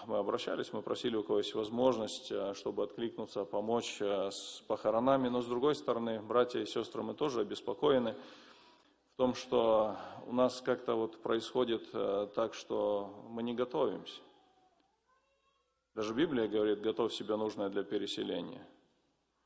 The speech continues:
И мы создаем нехорошую ситуацию, когда мы вот, э, ну, готовимся ко всему, только не к последнему пути. Нужно готовиться духовно, нужно готовиться физически. И поэтому,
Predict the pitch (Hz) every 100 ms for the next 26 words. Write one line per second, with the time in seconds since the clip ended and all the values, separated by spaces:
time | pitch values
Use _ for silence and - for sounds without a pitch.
0 | _ _ _ _ _ 117 101 104 120 127
1 | 120 127 131 127 120 120 131 127 123 123
2 | 113 117 117 120 117 117 110 107 104 110
3 | 110 107 107 104 113 120 117 113 98 95
4 | 104 104 104 - 98 95 92 92 95 -
5 | 110 101 - - - 113 147 139 127 127
6 | 123 - 135 131 139 - 123 117 117 113
7 | - 107 - 107 101 101 95 101 - 87
8 | 78 - - - - - _ - 107 104
9 | 104 104 110 107 127 123 135 170 143 127
10 | 123 117 117 117 123 113 110 101 82 107
11 | 110 101 90 - 92 87 110 113 120 120
12 | 117